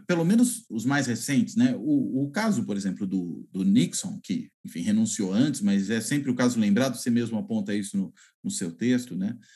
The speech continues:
Que é o caso sempre lembrado quando se fala em impeachment, não era exatamente corrupção, era espionagem, né? Era uma outra coisa,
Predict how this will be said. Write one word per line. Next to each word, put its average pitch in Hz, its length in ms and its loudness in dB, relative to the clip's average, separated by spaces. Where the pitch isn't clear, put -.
Que - 80 -8
é 98 40 -4
o 98 40 -6
caso 117 200 -2
sempre 170 180 0
lembrado 123 480 4
quando 104 160 0
se 110 80 -4
fala 101 240 0
em 92 60 2
impeachment, 98 560 0
não - 120 -2
era 339 80 0
exatamente 131 440 2
corrupção, 104 400 -4
era 95 80 -4
espionagem, 156 720 0
né? 123 160 -6
Era 110 140 0
uma 135 180 0
outra 180 500 0
coisa, - 540 -2